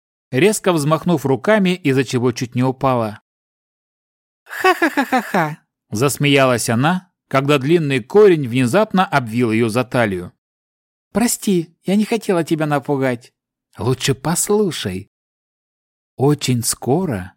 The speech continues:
кто-то обязательно наконец-то заберет нас с тобой. Кто-то достойный". Снова взглянула девочка на дерево. "Хотя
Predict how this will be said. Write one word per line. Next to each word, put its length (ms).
кто-то 320
обязательно 720
наконец-то 760
заберет 480
нас 180
с 40
тобой. 480
Кто-то 720
достойный". 960
Снова 380
взглянула 460
девочка 500
на 120
дерево. 540
"Хотя 640